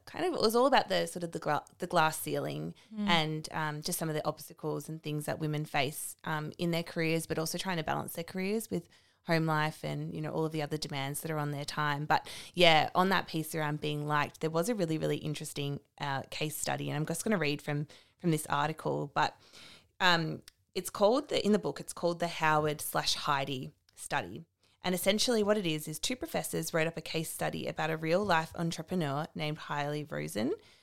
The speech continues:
Speaker 1: describing how she became a successful venture capitalist by relying on her outgoing personality and huge, uh, personal and professional network. The p-,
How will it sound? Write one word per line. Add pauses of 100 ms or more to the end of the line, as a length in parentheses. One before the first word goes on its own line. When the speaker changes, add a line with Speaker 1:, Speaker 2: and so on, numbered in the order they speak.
Speaker 1:
describing
how
she
became
a
successful
venture
capitalist
by
relying
on
her
outgoing
personality
and
huge, (360)
uh,
personal
and
professional
network. (680)
The
p-,